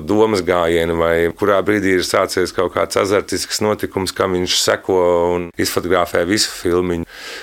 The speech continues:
Tā mana loma bija piedalīties šī te atlases procesā, un pēc tam mēs arī trietā, nu, mēs bijām tikuši līdz piecsimt bildēm, bet izstādē varēja būt sešdesmit trīs.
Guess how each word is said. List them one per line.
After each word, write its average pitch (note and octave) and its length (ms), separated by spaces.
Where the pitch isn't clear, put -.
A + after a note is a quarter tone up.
Tā F#2 140
mana G2 180
loma G2+ 300
bija E2+ 180
piedalīties E2+ 640
šī F2+ 240
te F2+ 160
atlases F#2 580
procesā, A2 540
un F2+ 120
pēc F#2 260
tam G2 160
mēs F2+ 180
arī F2+ 220
trietā, G2 540
nu, F#2+ 80
mēs E2+ 220
bijām F2+ 300
tikuši F#2+ 440
līdz D#2+ 200
piecsimt A2+ 500
bildēm, G2+ 580
bet F2+ 160
izstādē F#2+ 400
varēja F2+ 320
būt F#2+ 200
sešdesmit F2+ 520
trīs. G2+ 320